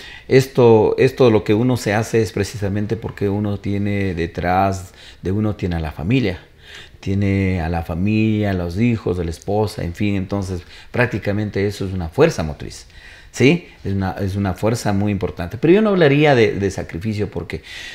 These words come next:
todo lo que uno se hace, eh, por ejemplo, en esto de lo que estoy hablando, no es sacrificio, porque es más bien, es, diría hasta diversión, es hasta, hasta,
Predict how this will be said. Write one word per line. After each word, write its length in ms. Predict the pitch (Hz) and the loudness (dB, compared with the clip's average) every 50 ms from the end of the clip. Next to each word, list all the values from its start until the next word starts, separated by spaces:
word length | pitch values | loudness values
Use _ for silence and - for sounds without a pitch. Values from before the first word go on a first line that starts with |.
| - _ - | -18 _ 6
todo 200 | - 147 165 165 | 8 8 8 8
lo 100 | 160 135 | 8 6
que 100 | - 131 | 4 2
uno 440 | 127 135 139 135 131 117 110 101 - - - | 2 2 2 2 0 0 -2 -4 -8 -16 -20
se 260 | - - - 104 101 | -10 -4 0 2 4
hace, 400 | 107 113 113 - - 110 104 - - - - - | 4 2 2 2 0 0 0 0 -4 -12 -14 -8
eh, 240 | - 104 95 90 80 - | -6 -4 -2 -2 -4 -4
por 120 | - 87 | -6 -6
ejemplo, 520 | 80 - - 104 98 107 107 95 92 87 | -6 -4 -4 -4 -2 0 0 0 0 0
en 100 | 90 87 | -2 -2
esto 360 | 101 110 104 - - 87 82 - | -2 -2 -2 -2 -4 -6 -6 -6
de 220 | - - 90 92 82 | -8 -4 -2 -2 -2
lo 100 | 82 80 | -2 -4
que 60 | - | -6
estoy 220 | - - - 110 | -8 -4 -2 0
hablando, 420 | 104 98 98 98 98 101 104 95 - - - - - - | 0 0 0 -2 -2 -2 -4 -4 -6 -8 -16 -16 -12 -6
no 120 | - 113 120 | -2 0 0
es 80 | 131 | 2
sacrificio, 520 | - 147 147 - 139 - - 170 - - 117 - | 0 0 0 -2 -2 -2 -2 -4 -2 -4 -8 -6
porque 340 | - 92 - - 101 98 | -8 -8 -4 -2 0 0
es 100 | 101 98 | 0 0
más 160 | 101 95 90 92 | -2 -4 -4 -2
bien, 460 | 107 117 120 117 110 101 98 98 98 - - - - - - - | -2 -2 -2 -2 -2 -4 -6 -8 -10 -14 -16 -20 -20 -20 -16 -8
es, 40 | - | -2
diría 220 | 135 143 143 147 147 | 2 4 6 6 6
hasta 220 | 127 - 120 110 | 4 4 0 0
diversión, 580 | 101 98 95 95 85 - - 110 107 107 110 110 | 2 2 0 0 -2 -2 -2 0 0 0 0 -2
es 160 | 104 98 92 | -2 -4 -4
hasta, 520 | 98 98 - - - 95 90 90 82 80 - - - - - - | -6 -6 -8 -6 -6 -6 -4 -4 -6 -8 -10 -14 -20 -16 -10 -6
hasta, 500 | - 110 - - 101 98 92 87 90 | -6 -4 -2 0 0 2 2 0 0